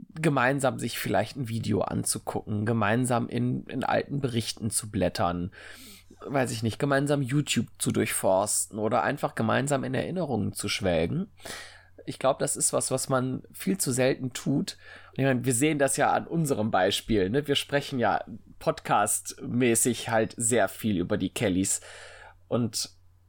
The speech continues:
stellen immer wieder fest, dass wir halt ähnliche Gefühle haben, ähnliche Erinnerungen haben. Und ich glaube, dass das auch irgendwie ein bisschen mehr zusammenschweißt.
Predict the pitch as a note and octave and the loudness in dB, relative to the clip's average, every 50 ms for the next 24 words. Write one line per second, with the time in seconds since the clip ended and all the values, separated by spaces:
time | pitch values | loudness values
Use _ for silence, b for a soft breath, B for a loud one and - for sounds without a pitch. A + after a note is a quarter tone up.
0 | - - _ _ _ _ _ - F#2 E2+ - - - - C#3+ B2+ B2+ A#2+ C3 C#3 | -20 -20 _ _ _ _ _ -12 -6 -2 0 0 2 2 4 4 4 2 2 0
1 | D3 C3 C3+ C3+ B2+ - - C#3+ C3 - - A#2+ A2+ - C3 A#2+ A2+ - - - | 0 2 2 0 0 0 -2 -2 -2 0 0 -2 0 2 2 2 2 2 2 0
2 | A#2+ A#2+ A#2+ A#2+ A#2 - C3 A#2 A2+ - - - C3+ B2+ A#2+ A2+ G#2+ G#2+ G#2+ A2 | 2 2 2 2 0 0 -2 -2 -4 -4 -2 0 2 2 4 2 2 2 0 0
3 | A2 - G#2+ A2 A2+ A#2 A#2 - - A2+ G#2+ G#2+ G#2+ - - - - D3 B2+ C3 | -2 -2 -2 0 0 0 0 0 2 2 4 4 2 0 -2 -2 0 2 2 2
4 | A2 A2+ A#2 A2+ A2+ A2 G#2+ G#2+ G#2+ G#2+ G#2+ A2 A2+ - D2 - - - - A#2+ | 2 2 2 2 0 0 0 0 0 0 2 0 0 -2 -6 -10 -10 -4 0 0
5 | A#2+ A#2 A#2+ A#2+ A#2 A2 - - - - A2 - - - - - - - B2 B2 | 0 0 0 -2 -4 -4 -4 -4 -2 -2 -2 -2 -2 -2 -4 -4 -4 -4 -4 -2
6 | B2+ B2 A#2 G#2+ A2+ A#2+ - - A#2 A#2 A2+ A2 A2+ A#2 - - A#2+ A2+ A#2+ C#3 | -2 -4 -4 -2 -2 -4 -2 -2 0 2 2 2 2 0 -2 -4 -2 -2 -2 0
7 | C3 A#2+ - - - F#2 F2+ A2 C#3 - - - | 0 -2 -2 0 2 4 4 4 2 0 -6 -12